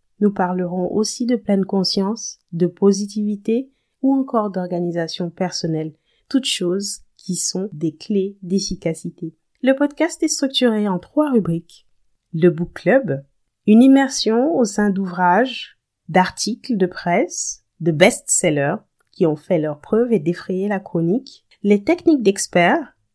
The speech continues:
des méthodes, des techniques, des bonnes pratiques recommandées par les experts. Les trucs et astuces, des applications, des outils, des recommandations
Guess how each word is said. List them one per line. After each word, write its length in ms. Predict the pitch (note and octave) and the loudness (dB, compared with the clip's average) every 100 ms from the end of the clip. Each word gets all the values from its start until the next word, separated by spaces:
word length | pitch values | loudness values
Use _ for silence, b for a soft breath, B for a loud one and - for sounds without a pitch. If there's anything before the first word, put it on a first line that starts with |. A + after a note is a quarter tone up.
| _ | _
des 180 | E3 E3 | 0 2
méthodes, 600 | E3 D#3+ - E3 G3+ A3 - _ _ | 2 0 -2 0 0 -2 -14 _ _
des 260 | D#3 D3 C#3+ | -10 -6 -4
techniques, 500 | D#3+ - - G3+ - | -2 -2 -2 -4 -2
des 120 | C#3 | -6
bonnes 320 | C#3 C#3+ A#3+ | -2 0 0
pratiques 680 | C4 - F3+ - F3 - _ _ | 0 -2 -2 -6 -10 -12 _ _
recommandées 760 | D#3 F#3+ G3 F#3 F#3 F3+ F#3 - | -2 -2 -2 -4 -4 -4 -6 -2
par 240 | - F3+ E3 | 2 2 0
les 200 | D#3+ D#3+ | -4 -8
experts. 420 | - - E3+ D4+ _ _ _ _ _ | -10 -6 -6 -6 _ _ _ _ _
Les 260 | E3+ D3+ C#3+ | -10 -6 -6
trucs 320 | - F4+ G4+ | -2 0 2
et 80 | A3+ | 2
astuces, 680 | E3 - - B3+ - - - b b b - | 2 0 -4 -4 -4 -10 -16 b b b 0
des 160 | B3 | 4
applications, 760 | A#3+ A#3+ G#3 G#3+ G3 - F3+ G3+ _ _ _ | 4 2 -2 0 0 0 -2 -4 _ _ _
des 640 | D3+ E3+ E3 E3 E3 E3 | -6 -2 -2 -2 -4 -4
outils, 480 | G3+ A#3 - F#3 - - | -4 -2 -4 -4 -10 -6
des 160 | E3 | -2
recommandations 880 | F3 G3 A#3 G#3 F#3 E3+ - F3+ G3+ | 0 0 2 2 2 0 -2 -4 -8